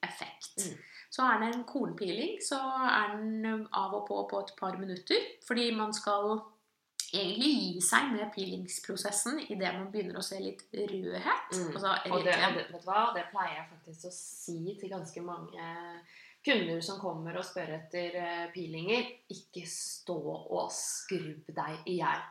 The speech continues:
Speaker 2: Ofte så har disse peelingene så gode ingredienser at ved å bare jobbe litt rolig i, med rolige bevegelser har, gjør jobben, altså.
Speaker 1: Vi, eh, du skal aldri voldta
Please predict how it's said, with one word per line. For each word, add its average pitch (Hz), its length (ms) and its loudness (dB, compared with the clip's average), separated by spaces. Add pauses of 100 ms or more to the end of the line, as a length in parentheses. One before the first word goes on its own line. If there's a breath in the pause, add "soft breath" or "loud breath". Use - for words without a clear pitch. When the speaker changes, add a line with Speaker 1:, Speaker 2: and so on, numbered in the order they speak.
(300 loud breath)
Speaker 2:
Ofte - 400 -2
så 185 140 -2
har 175 320 -4
disse 180 260 -6
peelingene 165 440 -6
så 170 240 -2 (100)
gode 160 380 -4 (600)
ingredienser 180 920 -4 (280 loud breath)
at 170 280 -4
ved 180 140 4
å 180 100 0
bare 170 480 0
jobbe 170 440 -2
litt 180 220 -4
rolig 170 680 -2
i, 175 240 -6 (260)
med 170 560 -8
rolige 185 260 2
bevegelser 165 640 0
har, - 360 -4 (200)
gjør 156 460 -4
jobben, 156 360 -10
altså. - 260 -8 (220)
Speaker 1:
Vi, 247 360 2
eh, 226 280 4
du 240 100 -2
skal 262 380 2
aldri 196 640 0
voldta 196 640 -4